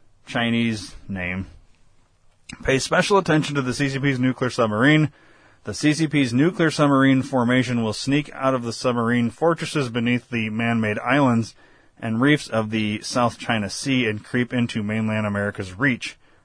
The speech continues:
threatening our national security." Lin Wood t-, retweeted that with good advice to keep a very close eye on everything Communist China does over the next several days and weeks. Okay.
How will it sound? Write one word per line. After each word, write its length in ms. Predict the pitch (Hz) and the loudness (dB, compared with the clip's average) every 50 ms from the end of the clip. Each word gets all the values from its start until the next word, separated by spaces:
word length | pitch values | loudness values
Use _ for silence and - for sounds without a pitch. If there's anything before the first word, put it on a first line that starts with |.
| _ _ | _ _
threatening 360 | - 127 127 123 123 120 117 113 | 0 2 2 2 4 2 2 2
our 100 | 113 110 | 2 2
national 380 | 104 104 101 101 - - - | 2 2 0 0 -2 -4 -12
security." 640 | - - - - - 143 147 135 113 92 90 - _ _ _ _ _ _ _ _ _ _ _ _ _ _ _ _ _ _ - | -16 -18 -18 -8 -2 2 2 4 4 2 0 -6 _ _ _ _ _ _ _ _ _ _ _ _ _ _ _ _ _ _ -6
Lin 240 | 101 107 104 107 | -6 -4 -2 2
Wood 380 | 123 147 160 156 147 - - - - | 4 4 4 4 4 0 -6 -10 -14
t-, 80 | - - - - - _ - 92 | -14 -14 -14 -18 -20 _ -20 -16
retweeted 760 | 110 113 165 220 240 - - 202 196 170 151 131 117 113 120 | -10 -6 -4 -4 -4 -4 -4 -2 -2 -2 -2 -4 -4 -4 -2
that 420 | 156 180 165 143 131 123 120 - | 2 4 4 4 4 4 0 -4
with 400 | - 120 127 123 120 120 - - _ _ _ _ _ _ _ _ _ - - | -4 0 4 4 4 4 2 -2 _ _ _ _ _ _ _ _ _ -4 0
good 140 | 143 160 190 | 4 4 4
advice 380 | 202 165 151 143 139 143 143 | 4 4 4 4 4 4 2
to 100 | - 143 - | -2 -4 -4
keep 200 | - 135 127 120 | -2 -2 0 0
a 60 | 107 | 0
very 240 | 113 123 135 143 139 | 2 2 2 2 2
close 260 | - 143 135 131 - | 0 0 -2 0 0
eye 160 | 120 117 120 | 0 0 2
on 160 | 120 120 117 | 2 2 2
everything 540 | 127 143 139 127 131 131 123 - 135 131 123 | 2 4 4 4 4 2 2 2 2 0 0
Communist 440 | 104 110 113 117 120 120 131 127 - | 0 0 0 2 2 2 2 0 -2
China 280 | - - 117 117 123 | -2 -2 0 0 0
does 280 | 120 113 107 104 107 107 | 0 0 0 0 0 0
over 220 | 110 107 101 107 | -2 -4 -4 -4
the 80 | 110 107 | -4 -4
next 240 | 101 101 98 - - | -4 -6 -6 -8 -8
several 240 | - 101 95 101 98 | -8 -8 -6 -6 -4
days 260 | 98 98 95 98 95 | -4 -4 -4 -4 -4
and 140 | 104 101 117 | -6 -4 -2
weeks. 380 | 120 104 - - - - - _ _ _ _ _ _ _ _ _ _ _ _ _ _ _ _ _ _ _ _ _ _ _ _ _ - - _ _ _ _ _ _ _ _ _ _ - 87 85 82 85 90 | -2 -4 -4 -6 -12 -16 -16 _ _ _ _ _ _ _ _ _ _ _ _ _ _ _ _ _ _ _ _ _ _ _ _ _ -20 -20 _ _ _ _ _ _ _ _ _ _ -20 -20 -20 -20 -20 -18
Okay. 280 | 87 - 95 107 147 | -12 -6 -4 -4 -4